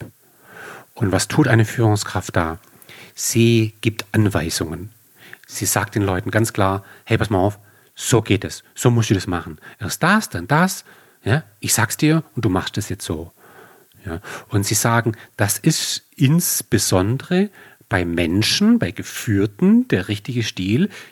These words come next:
die über eine geringe Follower-Readiness verfügen.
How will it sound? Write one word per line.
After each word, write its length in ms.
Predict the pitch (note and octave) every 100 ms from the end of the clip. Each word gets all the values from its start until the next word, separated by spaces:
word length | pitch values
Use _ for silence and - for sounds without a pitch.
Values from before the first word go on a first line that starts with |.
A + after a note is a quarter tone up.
| _
die 360 | A2 G#2+ A#2 D#3+ - _ _ _
über 220 | - A2+ -
eine 220 | G#2+ G#2+
geringe 640 | - G#2 A#2 C3 B2 A2+ - _ - - _ _
Follower-Readiness 1800 | - - A#2 C3 D#3 C#3 A2+ G2+ F#2+ G2+ G#2 G2+ G2 F#2+ - - - - - _ _ _ _ _ -
verfügen. 840 | - G2+ - G2+ F2 E2 D2+ D#2+